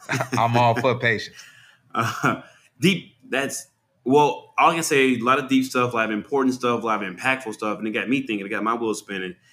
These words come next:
Speaker 2: And I already know, already know what the title of this episode, man. It's powerful. Uh,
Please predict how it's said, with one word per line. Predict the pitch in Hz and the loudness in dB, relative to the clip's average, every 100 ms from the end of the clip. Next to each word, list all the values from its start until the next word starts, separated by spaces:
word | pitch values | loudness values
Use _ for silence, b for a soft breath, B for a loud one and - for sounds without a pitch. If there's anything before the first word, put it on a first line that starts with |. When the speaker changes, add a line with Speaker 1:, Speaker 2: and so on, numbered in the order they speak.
| b | b
Speaker 2:
And | 98 | 0
I | 113 | 4
already | 135 123 | 4 2
know, | 107 | 0
already | 120 123 | 0 0
know | 117 117 | 0 0
what | 113 | -2
the | 104 | -4
title | 117 113 | -4 -4
of | 104 | -2
this | 104 | -6
episode, | 110 98 90 98 95 | -4 -6 -6 -6 -4
man. | 98 95 | -4 -6
It's | 95 | -6
powerful. | - 117 110 98 92 87 _ _ _ _ _ 117 | -8 -2 -2 -2 -8 -14 _ _ _ _ _ -2
Uh, | 117 113 113 104 98 90 | 2 4 2 2 0 -4